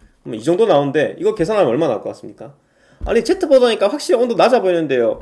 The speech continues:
음, 그런 값도 있는데 사실 여기는 순행이 꽤나 포함이 돼 있습니다. 근데 순행 썼는 거 빼고 공랭 값으로 계산하면은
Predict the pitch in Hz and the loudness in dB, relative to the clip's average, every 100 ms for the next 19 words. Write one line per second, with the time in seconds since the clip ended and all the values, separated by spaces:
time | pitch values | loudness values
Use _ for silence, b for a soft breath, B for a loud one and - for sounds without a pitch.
0 | - 123 131 131 127 123 120 117 214 240 | -12 -16 -12 -10 -8 -6 -6 -2 -2 -2
1 | - 127 123 135 - 147 160 156 127 - | -4 -4 -2 -4 -4 -4 -2 -2 -6 -6
2 | 214 214 135 220 180 - - 196 147 113 | -4 -2 -2 -4 -4 -6 -6 -6 -4 -8
3 | - 120 104 _ b b b 104 107 - | -14 -16 -16 _ b b b -14 -12 -12
4 | 233 240 240 240 233 226 214 - - 220 | -6 -2 -2 -4 -8 -6 -2 -4 -2 0
5 | 240 156 185 - - 107 131 165 254 262 | 2 2 0 -6 -12 -6 -6 -2 -2 0
6 | 165 123 139 127 113 147 104 | -2 -2 -4 -6 -6 -6 -8